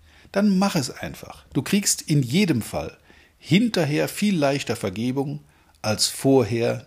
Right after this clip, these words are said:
die Erlaubnis. Ich würde auch gar nicht lange rumfragen. Ich würde das auch gar nicht lange mit zu vielen Leuten diskutieren, im Sinne von, „Was hältst du davon, wenn?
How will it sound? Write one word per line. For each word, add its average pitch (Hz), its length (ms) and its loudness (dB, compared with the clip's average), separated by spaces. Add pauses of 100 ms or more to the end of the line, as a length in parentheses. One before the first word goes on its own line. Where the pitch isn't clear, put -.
die 131 120 0
Erlaubnis. - 720 -2 (580)
Ich 156 180 -4
würde 185 180 0
auch 165 120 -4
gar 143 140 0
nicht 127 140 -4
lange 117 180 0
rumfragen. 123 640 -4 (500)
Ich 170 180 -2
würde 214 120 2
das 170 140 0
auch 160 140 -4
gar 151 180 -2
nicht 147 160 -4
lange 135 220 -2
mit 127 140 -2
zu 127 120 -6
vielen 139 320 -4
Leuten 113 300 0
diskutieren, 107 680 -2 (140)
im 107 160 -6
Sinne 120 200 0
von, 107 300 -6
„Was 104 200 0
hältst 117 260 -6
du 135 100 0
davon, 117 500 -4
wenn? 127 360 -2